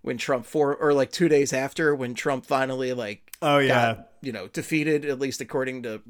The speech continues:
Speaker 1: sound, rational people.
Speaker 2: Right.
Speaker 1: And people were, like, out in the streets, and Philly Elmo was there. <laughs> He's definitely there.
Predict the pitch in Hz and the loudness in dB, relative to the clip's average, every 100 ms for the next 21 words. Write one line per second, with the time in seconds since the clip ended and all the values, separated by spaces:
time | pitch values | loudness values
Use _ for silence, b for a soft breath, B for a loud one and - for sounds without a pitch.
0 | - - - 139 127 117 117 120 160 147 | -20 -14 -4 -2 -2 -6 -6 -6 -6 -4
1 | 156 160 170 165 120 107 - 139 127 147 | -4 0 0 0 -8 -10 -6 -2 -2 -4
2 | 113 - _ - 151 143 139 127 123 - | -12 -16 _ -4 -2 0 -2 -2 -6 -2
3 | 147 139 135 - - 135 139 - 123 - | 0 0 -2 -4 -4 -4 -4 -4 -6 -2
4 | 139 147 180 220 214 226 269 320 - - | 0 6 8 10 10 12 12 12 12 4
5 | - - - - - 277 311 285 285 277 | -20 -20 -20 -4 10 10 10 4 8 8
6 | 196 | 6